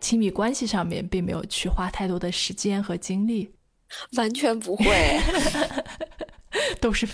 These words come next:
Speaker 1: 这些都是负担，是吗？
Speaker 2: 呃，其实有，中间有谈过恋爱，但是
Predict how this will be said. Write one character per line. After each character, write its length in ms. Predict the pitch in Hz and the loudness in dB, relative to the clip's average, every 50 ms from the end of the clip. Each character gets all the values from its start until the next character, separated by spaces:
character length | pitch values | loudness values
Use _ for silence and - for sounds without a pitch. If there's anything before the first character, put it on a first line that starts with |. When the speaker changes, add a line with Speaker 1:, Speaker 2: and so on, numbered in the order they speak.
| 214 - | -4 -2
Speaker 1:
这 100 | - 262 | 0 2
些 120 | 226 240 | 2 4
都 120 | 226 247 233 | 4 4 4
是 120 | 240 254 | 2 0
负 200 | 233 - - 277 | 0 0 0 2
担， 140 | - - 254 226 220 233 214 226 247 | 2 2 2 2 2 2 0 0 -2
是 120 | - - 233 | -2 -6 -8
吗？ 200 | - - - - - - - - - - - _ _ _ _ _ _ _ _ _ _ - | -8 -10 -12 -16 -16 -18 -20 -20 -20 -20 -20 _ _ _ _ _ _ _ _ _ _ 0
Speaker 2:
呃， 580 | - 240 240 233 226 226 226 220 220 220 220 214 | 2 2 4 4 2 2 0 0 -2 -2 -4 -6
其 200 | - - 311 320 | -6 -6 -6 -4
实 120 | 359 359 277 - - - | -4 -4 -6 -8 -10 -6
有， 240 | 202 214 160 - - _ - | -2 -2 -2 -4 -6 _ -8
中 180 | - 247 254 | -6 -4 -2
间 180 | 247 254 240 240 | -2 -2 0 0
有 180 | 233 185 - - | 0 -2 -2 -4
谈 260 | - - - - 135 131 | -8 -12 -10 -8 -8 -6
过 180 | 170 202 185 | -4 -4 -4
恋 220 | 180 180 175 156 151 | -4 -2 -2 -2 -2
爱， 300 | 151 160 156 135 110 - | -2 -2 -2 -2 -2 -2
但 260 | - 220 196 175 190 | -2 -4 -4 -4 -4
是 600 | 208 - - 190 170 165 151 147 147 - 78 - | -8 -10 -8 -6 -4 -4 -4 -4 -4 -4 -6 -8